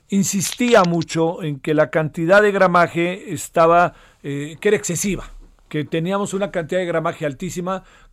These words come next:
que lo que significaría una gran cantidad de potencial de,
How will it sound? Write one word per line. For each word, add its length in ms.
que 80
lo 160
que 120
significaría 880
una 260
gran 260
cantidad 540
de 580
potencial 720
de, 720